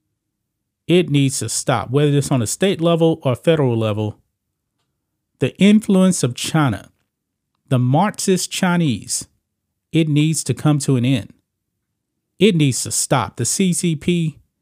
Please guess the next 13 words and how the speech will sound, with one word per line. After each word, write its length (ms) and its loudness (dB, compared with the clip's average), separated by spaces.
has 280 0
just 240 0
really, 380 0
really, 480 0
they're 80 2
just 240 2
really, 180 2
really 220 2
trying 220 -2
to 80 0
take 240 -2
over 180 0
everything. 460 -4